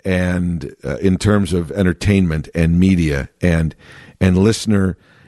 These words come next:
and, uh, and especially in T V, viewer, um, options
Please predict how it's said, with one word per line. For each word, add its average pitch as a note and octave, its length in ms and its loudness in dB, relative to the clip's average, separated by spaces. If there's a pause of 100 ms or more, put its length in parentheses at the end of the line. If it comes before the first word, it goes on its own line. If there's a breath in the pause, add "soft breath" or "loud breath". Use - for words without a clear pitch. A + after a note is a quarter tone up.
(140 soft breath)
and, E2 460 0
uh, C2+ 560 -8 (400)
and F#2+ 160 0
especially E2+ 380 -2
in E2 80 -6
T F2+ 160 -2
V, F#2 180 2
viewer, D#2 640 0 (1700 soft breath)
um, C2+ 500 -4 (120)
options C#3+ 680 -2